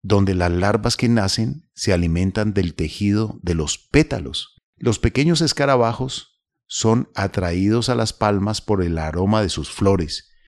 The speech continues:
que tienen compuestos químicos volátiles especialmente diseñados para conquistar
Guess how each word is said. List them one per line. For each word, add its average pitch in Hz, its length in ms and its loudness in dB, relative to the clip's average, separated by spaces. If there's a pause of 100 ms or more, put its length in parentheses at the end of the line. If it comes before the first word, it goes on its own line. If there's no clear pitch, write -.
que 101 140 -2
tienen 107 320 2
compuestos 95 640 -2
químicos 104 580 -2
volátiles 92 720 -2
especialmente 90 680 -2
diseñados 82 580 -4
para 87 200 -4
conquistar 85 720 -6